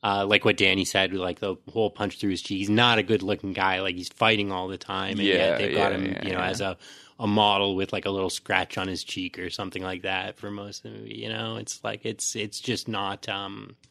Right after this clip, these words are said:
Speaker 1: I don't know. Um,
Speaker 2: I understand. Uh, you know, I just, I,
Speaker 1: And they didn't, I
Speaker 2: The
Speaker 1: guess
Speaker 2: Wizard of Oz is a fantastic example.
Speaker 1: Yeah, yeah.
Speaker 2: You know, I think, uh, Catch Me If You Can. Um,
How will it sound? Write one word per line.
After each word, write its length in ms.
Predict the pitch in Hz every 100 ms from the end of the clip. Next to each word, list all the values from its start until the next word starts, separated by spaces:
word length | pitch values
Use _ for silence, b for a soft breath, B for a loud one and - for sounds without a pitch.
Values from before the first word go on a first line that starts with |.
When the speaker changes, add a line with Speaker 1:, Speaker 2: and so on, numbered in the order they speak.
| B B B B B B B B B B B B B -
Speaker 1:
I 140 | 107
don't 120 | 98
know. 300 | 90 85 82 - _ -
Um, 420 | 95 90 92 92 _
Speaker 2:
I 160 | - 185
understand. 800 | 160 104 98 - 120 107 90 90 - - 73
Uh, 40 |
you 180 | 90 120
know, 300 | 120 95 107 -
I 140 | 117
just, 260 | 120 123 - - -
I, 200 | 107 - -
Speaker 1:
And 100 | 208
they 120 | 220
didn't, 360 | 196 233 185 -
I 120 | 180
Speaker 2:
The 40 | 147
Speaker 1:
guess 80 | 139
Speaker 2:
Wizard 240 | 139 127
of 140 | 107
Oz 300 | 101 110 127
is 100 | 104
a 80 | 101
fantastic 640 | - 87 92 78 - - 92
example. 540 | 95 95 85 - 123 - _ _ _
Speaker 1:
Yeah, 300 | 160 156 123 131 b b b
yeah. 280 | 123 107 107 120 _ -
Speaker 2:
You 160 | 107
know, 260 | 87 80 92 -
I 200 | 87 85
think, 360 | - 90 - -
uh, 360 | 82 69 69 -
Catch 260 | - 127 -
Me 80 |
If 100 | 101
You 80 | 101
Can. 440 | 90 107 95 107 120 _ b b b b
Um, 400 | - 92 85 -